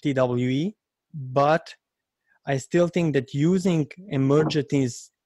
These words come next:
emergentist view is the best pragmatic view of reality that bring, brings us the closest to the truth as possible, as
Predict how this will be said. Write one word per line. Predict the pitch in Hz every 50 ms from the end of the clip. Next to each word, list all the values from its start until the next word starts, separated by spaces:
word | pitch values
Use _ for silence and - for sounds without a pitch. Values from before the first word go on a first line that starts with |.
| _ _ -
emergentist | 143 131 135 139 143 151 160 147 - 147 131 117 - 135 127 120 - - - 131 127
view | 127 151 180 170 143 131 - -
is | 147 131 120 120 127
the | 123 123 120 123
best | 135 147 147 - - _ _ _ -
pragmatic | 151 151 170 156 135 131 127 131 131 139 165 180 - 202 202 190 - _ _ -
view | 143 135 143 156 156 165 - 143
of | 135 135 131
reality | 131 123 120 120 123 131 131 - 147 131
that | 131 127 131 120 117 _ -
bring, | 131 135 143 147 147 175 165 147 143 123 123
brings | 139 147 151 160 151 135
us | 139 131 - - - _ _ _ _ _
the | - 147 139 135 151 151 151 -
closest | - 151 156 165 180 170 - - 156 143 - -
to | 151 139
the | 139 131
truth | - - - 151 156 156 160 - - - _ _ _ _ _ _ _ _ _ _ _ _ - -
as | - 147 143 135 - - -
possible, | - 135 135 143 - - 131 120 123 123 123 - 165
as | 143 127 123 120 - - -